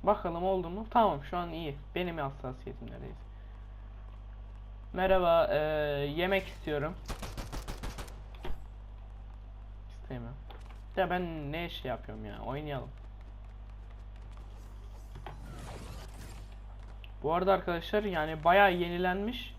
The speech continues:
Hatta bura, oha, bura değişmiş lan.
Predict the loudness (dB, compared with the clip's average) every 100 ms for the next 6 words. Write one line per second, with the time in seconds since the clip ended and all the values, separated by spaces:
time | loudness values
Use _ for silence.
0 | -2 4 4 10 10 12 10 8 8 8
1 | 8 10 12 12 12 8 6 6 6 4
2 | -2 0 4 4